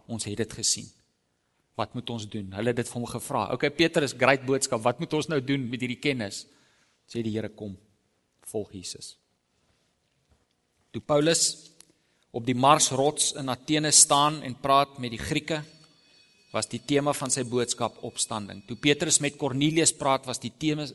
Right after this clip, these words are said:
tema van sy boodskap die opstanding. Die opstanding was die fondasie waarop die disippels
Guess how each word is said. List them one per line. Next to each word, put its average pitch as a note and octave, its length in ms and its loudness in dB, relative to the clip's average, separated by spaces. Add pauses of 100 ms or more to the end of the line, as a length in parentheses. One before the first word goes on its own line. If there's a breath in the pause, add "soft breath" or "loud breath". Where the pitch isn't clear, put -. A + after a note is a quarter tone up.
(120)
tema D3+ 280 0
van C3 180 -8
sy B2+ 100 -4
boodskap B2 520 -4 (200 loud breath)
die C3 160 -2
opstanding. A#2+ 680 -2 (400 soft breath)
Die B2 160 -4
opstanding F#3+ 800 2 (200 loud breath)
was C#3 640 4
die B2 180 -2
fondasie D3 880 0 (240 loud breath)
waarop B2 600 -2
die A#2 120 -4
disippels D3 680 -2